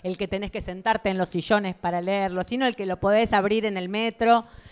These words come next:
podés llevártelo bajo el brazo y que tenga un, un costo relativamente bajo. Fue una decisión también hacerlo en rotativa y, y como objetivo fundamental,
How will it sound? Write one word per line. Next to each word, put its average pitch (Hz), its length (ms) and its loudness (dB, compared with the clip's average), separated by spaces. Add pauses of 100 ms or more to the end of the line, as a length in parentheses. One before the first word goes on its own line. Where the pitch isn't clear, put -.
(300)
podés 202 320 0
llevártelo 208 580 4
bajo 202 280 2
el 180 100 6
brazo 220 600 2 (400)
y 202 100 0
que 196 160 0
tenga 208 540 2
un, 214 260 -2 (180)
un 208 160 0
costo 220 600 4
relativamente 196 840 0
bajo. 160 460 0 (500)
Fue 208 120 -2
una 220 180 2
decisión 208 460 2
también 208 280 2
hacerlo 202 380 0
en 196 80 -4
rotativa 254 800 2 (640)
y, 170 800 -4 (100)
y 208 180 0
como 190 500 6
objetivo 262 600 4
fundamental, 190 920 2